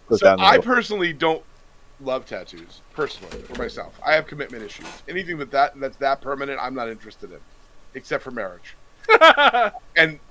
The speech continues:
Speaker 2: I only wanna be married to one person, not to more, multiple people.
Speaker 1: And he couldn't hold on to his wedding ring for a long time either way. So.
Speaker 2: No joke, no joke. Well, I just, I lost it and then I never replaced it.
Speaker 1: Right.
Speaker 2: But I have, I have been keeping it. I,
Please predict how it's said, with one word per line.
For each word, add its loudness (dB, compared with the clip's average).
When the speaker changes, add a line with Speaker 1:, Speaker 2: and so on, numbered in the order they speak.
Speaker 2:
I 4
only 0
wanna 0
be -4
married -4
to -8
one -4
person, -6
not -4
to -16
more, -10
multiple -10
people. -20
Speaker 1:
And 4
he 4
couldn't 6
hold 10
on 6
to 8
his 6
wedding 6
ring 0
for 0
a 4
long 2
time -4
either -4
way. -6
So. 6
Speaker 2:
No 6
joke, 2
no -2
joke. 2
Well, 6
I 4
just, -14
I 4
lost 2
it -6
and -6
then -2
I -4
never -4
replaced -4
it. -4
Speaker 1:
Right. 4
Speaker 2:
But 0
I 4
have, 4
I 4
have 4
been -8
keeping -6
it. -8
I, 0